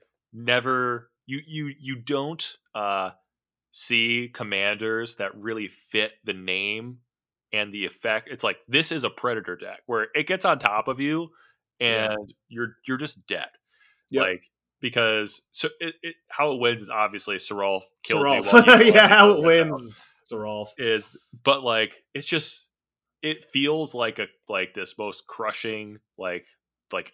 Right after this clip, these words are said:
Speaker 1: discard deck or control deck where you're just like, "I can't do anything. Like, I
Speaker 2: What's
Speaker 1: can't,
Speaker 2: so, what's
Speaker 1: I
Speaker 2: so
Speaker 1: can't play
Speaker 2: brutal
Speaker 1: my
Speaker 2: is that
Speaker 1: creature because he's
Speaker 2: exiling
Speaker 1: just gonna
Speaker 2: too.
Speaker 1: exile it." Yeah.
Speaker 2: Yeah. The
Speaker 1: If this
Speaker 2: exiling is really brutal as compared to just, like, destroying your permanents and, like,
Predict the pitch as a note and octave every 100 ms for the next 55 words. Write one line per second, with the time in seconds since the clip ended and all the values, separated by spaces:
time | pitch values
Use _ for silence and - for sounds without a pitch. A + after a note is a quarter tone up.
0 | - A#2 - A2+ G#2+ A2 A2 G#2+ G#2+ G#2+
1 | - G#2+ F#2+ F#2 - G#2 - A2 A2 G#2+
2 | G#2+ G#2 G2+ - G2 G2+ - G2+ - A2+
3 | A2+ F3+ C#3 A2+ B2 C#3+ - _ _ _
4 | - - - A#2 B2+ D3+ F3+ F3 G#3+ A#3+
5 | F#3+ G3+ - A#3+ E3+ E3+ F3 D#3+ D3 C#3
6 | D3+ C#3+ C#3+ C3 A#2 G#2+ G2 C3+ B2 B2+
7 | B2+ B2+ - B2+ C#3 D3 G#2+ F2 E2 D#2
8 | - A2 F#2+ B2 A#2 G#2 G#2 _ _ -
9 | D#3+ F3+ F#3 G#3 G3+ F#3+ F3 D#3 A2+ C#3+
10 | C#3 C3+ B2+ B2+ B2+ C3 A#2+ A#2+ A#2+ A2+
11 | A#2 A#2 A2 G#2 A2 - G#2 - G#2+ -
12 | - G#2 G#2 A#2 C3 D3 D#3 D3+ D3+ E3
13 | E3 E3 E3+ E3+ - G#2+ G#2